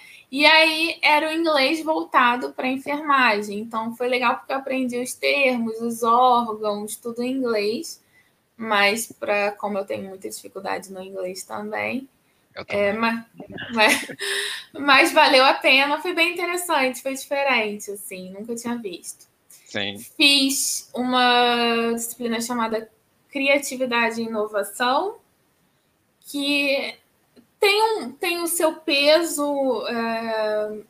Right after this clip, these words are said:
Speaker 1: e o seu valor, mas, é, sei lá, era, eu tive que fazer um projeto,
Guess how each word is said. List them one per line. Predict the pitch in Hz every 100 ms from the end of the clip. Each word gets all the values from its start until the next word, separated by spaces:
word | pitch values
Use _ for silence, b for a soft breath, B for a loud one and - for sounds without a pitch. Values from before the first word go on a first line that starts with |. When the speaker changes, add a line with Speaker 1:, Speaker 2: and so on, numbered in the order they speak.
| -
Speaker 1:
e | 233
o |
seu | 233 254 254
valor, | 262 254 240 240 277 320 - _ _ _ _ _
mas, | 247 254 254 254 254 262 269 269 - - -
é, | 233 240 240 240 233 233 233 233 233 233 _ _ _
sei | - 269
lá, | 254 180 175 _ _ -
era, | 294 294 302 294 277 277
eu | 226 247
tive | 277 277
que | 269 262 262
fazer | 262 240 247
um | 240 233
projeto, | 233 226 233 240 320 - -